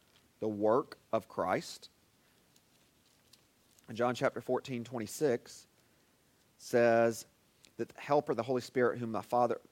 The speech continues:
Father will send in my name, will teach you all things and bring to your remembrance all that I've said to you, calling to mind the work of the Son. The Spirit calls to mind the work of the Son even to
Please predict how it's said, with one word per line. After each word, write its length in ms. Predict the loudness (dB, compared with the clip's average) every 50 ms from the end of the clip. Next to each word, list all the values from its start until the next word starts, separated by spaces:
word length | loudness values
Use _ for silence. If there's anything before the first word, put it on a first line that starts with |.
| _ _ 0
Father 200 | 2 2 2 2
will 80 | 0
send 220 | -4 -6 -6 -6 -4
in 60 | -4
my 80 | -4
name, 200 | -4 -4 -4 -4
will 140 | -6 -6 -8 -10
teach 360 | -12 -6 -6 -6 -6 -6 -6 -2
you 120 | 2 2
all 100 | 2 2
things 300 | 0 -2 -4 -4 -4 -4
and 200 | -6 -6 -6 -8 -6
bring 440 | -4 0 0 0 0 0 -2 -6 -8
to 180 | -8 -6 -6 -4
your 160 | -2 0 0
remembrance 1200 | 0 0 0 -2 -4 -4 -2 0 0 0 -2 -2 -2 0 0 0 0 -2 -4 -8 -12 -16 -16 -16 -18 -4 _
all 160 | 0 2 2
that 100 | 2 2
I've 180 | 2 2 2 0
said 240 | -2 -6 -6 -6 -6
to 100 | -10 -12
you, 100 | -14 -14 -16 -18
calling 540 | -4 2 4 4 6 6 4 0 -2 -4
to 100 | -6 -8
mind 460 | -6 -6 -4 -2 -2 -2 -4 -4 -4 -6
the 60 | -6
work 400 | -4 -2 -2 -2 -2 -4 -6 -10 -14
of 120 | -14 -14
the 80 | -12 -12
Son. 240 | -10 -10 -10 -10 -10
The 80 | -12
Spirit 640 | -14 -14 -14 -14 -10 -4 -2 0 0 0 -2 -4 -6 _ _ _ _ _ _
calls 520 | -20 -6 -2 0 2 2 2 2 -2 -4
to 100 | -10 -10
mind 300 | -8 -4 -4 -4 -2 -4
the 60 | -4
work 200 | -4 -6 -6 -8
of 80 | -12 -18
the 60 | -18
Son 340 | -12 -8 -6 -6 -6 -6 -8 -8
even 260 | -8 -8 -8 -8 -10
to 320 | -10 -12 -12 -12 -12 -12